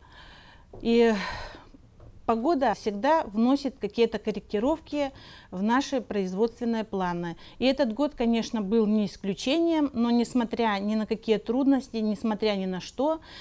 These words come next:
всё-таки наши сельхозорганизации пришли с хорошими показателями к Дню сельского хозяйства. Если смотреть по нашей основной отрасли, это животноводство, оно в основном представлено молочным животноводством.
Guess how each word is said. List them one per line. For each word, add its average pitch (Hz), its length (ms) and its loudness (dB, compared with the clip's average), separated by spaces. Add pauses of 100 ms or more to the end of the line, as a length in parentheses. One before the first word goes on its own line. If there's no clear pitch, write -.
(280)
всё-таки 226 500 0
наши 226 560 0 (280)
сельхозорганизации 202 1160 -2
пришли 202 560 -2 (280)
с - 120 -18
хорошими 226 560 2
показателями 208 1000 -2
к 190 120 -6
Дню 214 320 4
сельского 214 500 -2
хозяйства. 175 680 -4 (420)
Если 285 300 0
смотреть 269 480 0
по 247 80 0
нашей 233 380 0
основной 226 640 -2
отрасли, 285 520 -2
это 233 300 -2
животноводство, 226 840 -2
оно 208 220 -2
в 202 60 0
основном 208 360 -4
представлено 185 640 -2
молочным 190 540 0
животноводством. 254 880 -2